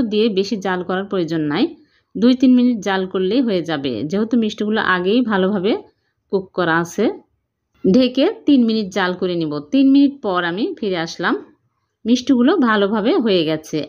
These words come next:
এখন চুলা থেকে নামিয়ে নিচ্ছি। চুলা থেকে নামিয়ে আমি ঠান্ডা করে আমের পিউরি দিয়ে দিচ্ছি। গরম অবস্থায় দেওয়া যাবে না, তাহলে ছানা কেটে যেতে পারে। এখন আমি ঢেকে রেখে দিব এক ঘন্টা। এক ঘন্টা পর সার্ভ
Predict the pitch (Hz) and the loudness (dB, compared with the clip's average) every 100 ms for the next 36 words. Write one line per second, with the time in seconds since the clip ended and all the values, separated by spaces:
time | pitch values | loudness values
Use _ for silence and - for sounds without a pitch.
0 | 190 214 269 403 - _ _ _ _ 233 | -4 0 0 0 -10 _ _ _ _ -2
1 | 226 226 233 370 269 175 156 160 - - | -2 0 0 4 4 4 0 -2 -6 -4
2 | 151 110 - _ _ _ 247 262 262 262 | -2 -4 -10 _ _ _ -2 0 2 2
3 | 262 233 190 185 254 427 - 185 170 156 | 4 4 0 -2 -2 -4 -6 -4 -2 -4
4 | - _ - 190 196 214 220 285 208 202 | -8 _ -6 -4 -2 -2 0 0 0 0
5 | 180 196 190 220 302 214 165 156 - - | -2 0 0 2 2 2 0 -2 -8 -6
6 | 156 143 - _ _ _ _ - 196 226 | -4 -4 -8 _ _ _ _ -8 -2 2
7 | 254 214 196 233 - 240 214 180 170 160 | 2 0 -2 -4 -4 -2 0 0 -2 -4
8 | 170 254 240 202 196 320 392 226 190 180 | -4 -4 -4 -2 -2 -2 -2 -4 -2 -2
9 | 175 165 160 165 151 135 - - _ _ | -2 -2 -2 -4 -4 -4 -8 -12 _ _
10 | _ _ _ _ _ _ _ _ _ 220 | _ _ _ _ _ _ _ _ _ -4
11 | 240 294 285 226 240 233 220 208 247 240 | 2 4 4 2 0 0 -2 -2 -2 -2
12 | 208 349 - _ _ _ _ - 202 170 | -2 -6 -8 _ _ _ _ -6 -4 -2
13 | 208 202 196 302 381 - 208 208 196 247 | -2 -2 -2 -2 -4 -6 -4 -2 2 2
14 | 247 220 208 240 - 202 | 2 0 -2 -2 -4 -4